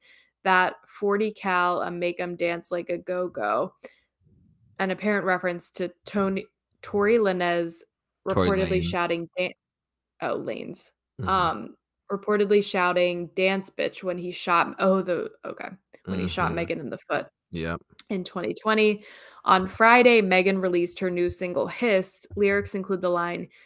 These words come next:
Speaker 1: "These hoes don't be mad at Megan. These hoes be mad at Megan's Law." Megan's Law is another name for a federal law which essentially makes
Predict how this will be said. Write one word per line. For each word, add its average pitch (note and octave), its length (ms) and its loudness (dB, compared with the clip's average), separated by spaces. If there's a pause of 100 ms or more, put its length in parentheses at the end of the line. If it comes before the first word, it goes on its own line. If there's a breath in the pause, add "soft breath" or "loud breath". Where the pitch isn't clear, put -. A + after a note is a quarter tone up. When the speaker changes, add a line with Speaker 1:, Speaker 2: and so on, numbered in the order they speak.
(120 soft breath)
Speaker 1:
"These G3 260 0
hoes G#3 280 2
don't F3+ 200 0
be F3 100 0
mad E3+ 260 2
at E3 80 -6
Megan. G3+ 460 2
These E3 220 -4
hoes F3+ 280 -2
be F3+ 120 0
mad E3 300 -2
at - 120 -2
Megan's E3 460 -6
Law." - 480 0
Megan's G3 420 0
Law F3 240 4
is E3+ 140 -4
another E3 300 -6
name E3 240 -8
for E3+ 140 -8
a E3+ 60 -8
federal F3 360 -2
law E3+ 220 -4
which E3+ 200 -10
essentially F3+ 500 -6
makes - 440 -4